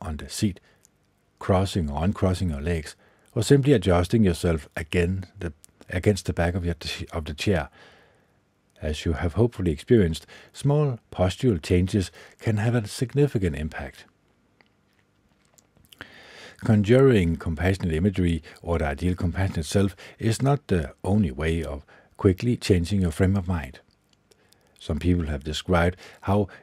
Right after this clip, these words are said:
imagining a particular color can help them, while others have found the use of a familiar scent on a tissue or handkerchief to be a quiet,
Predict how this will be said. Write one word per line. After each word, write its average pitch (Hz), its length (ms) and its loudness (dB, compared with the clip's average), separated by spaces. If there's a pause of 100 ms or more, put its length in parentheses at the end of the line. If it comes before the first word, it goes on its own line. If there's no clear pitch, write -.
(120)
imagining 95 760 0 (300)
a 82 160 -4 (160)
particular 92 540 -2
color 92 460 0
can 80 160 -6
help 90 240 0
them, 71 260 -12 (460)
while 85 200 -2
others 104 360 2 (160)
have 101 160 -4
found 123 320 -2
the 98 80 0
use 98 320 2
of 80 100 -4
a 71 160 -10 (160)
familiar 85 640 -2
scent 92 400 -2 (400)
on 80 180 -6
a 71 140 -10
tissue 98 500 2 (240)
or 80 260 -4 (180)
handkerchief 110 640 -2 (160)
to 95 100 -4
be 95 240 2
a 78 60 -4
quiet, 90 420 -4